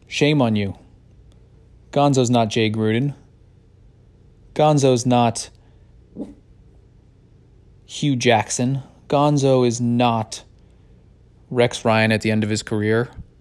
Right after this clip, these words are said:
Gonzo is a committed player, and we bullied him away from K-, Kamir Fairbairn, and that's just not right. So Gonzo, if you have an ounce of spine left in you, you will go pick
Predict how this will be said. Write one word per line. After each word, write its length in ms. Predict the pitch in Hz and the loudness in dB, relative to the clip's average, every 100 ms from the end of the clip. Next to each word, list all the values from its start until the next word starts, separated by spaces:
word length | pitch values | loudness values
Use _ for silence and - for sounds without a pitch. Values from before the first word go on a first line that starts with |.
| - _ _ - _ _ _ - - - - | -20 _ _ -20 _ _ _ -20 -20 -20 -10
Gonzo 360 | - 131 143 139 | 0 2 4 2
is 120 | 120 | 0
a 40 | 113 | -4
committed 420 | 127 127 120 117 | -4 0 -2 -4
player, 400 | - 98 95 - - - - - - - - - - _ | -6 -6 -6 -10 -14 -16 -20 -20 -20 -20 -20 -20 -20 _
and 140 | - 120 | -6 0
we 100 | 131 | 0
bullied 340 | 127 139 139 | 4 6 6
him 120 | 127 | 4
away 260 | 123 117 113 | 2 2 2
from 220 | - 113 | 0 -6
K-, 140 | - - - | -6 -8 -6
Kamir 300 | 135 120 104 | -2 0 0
Fairbairn, 640 | 117 107 104 104 101 101 - - - - - - - _ | 2 2 2 0 0 -4 -10 -20 -20 -20 -20 -20 -20 _
and 80 | 117 | -8
that's 160 | 104 - | -6 -4
just 180 | 123 - | -4 -2
not 200 | 107 104 | -2 -2
right. 360 | 101 92 - - - - - - _ _ - | -8 -8 -14 -16 -20 -20 -20 -20 _ _ -16
So 160 | - 123 | -10 -2
Gonzo, 640 | 135 147 143 143 139 - - _ - - - | 0 2 2 2 0 -6 -20 _ -20 -20 -16
if 120 | 135 | -8
you 120 | 127 127 | -2 0
have 120 | 127 | 0
an 140 | 120 - | -2 -2
ounce 280 | 131 139 - | -2 0 -2
of 100 | 120 | -4
spine 640 | - - 123 123 120 117 | -6 0 0 2 0 0
left 260 | 117 117 - | 0 -2 -4
in 120 | 110 | -6
you, 220 | 98 95 - - - - - - - _ | -4 -8 -12 -20 -20 -20 -20 -20 -20 _
you 180 | - 139 | -8 -2
will 120 | 139 | 0
go 180 | 131 123 | 2 0
pick 460 | - - 143 - | 0 0 0 -2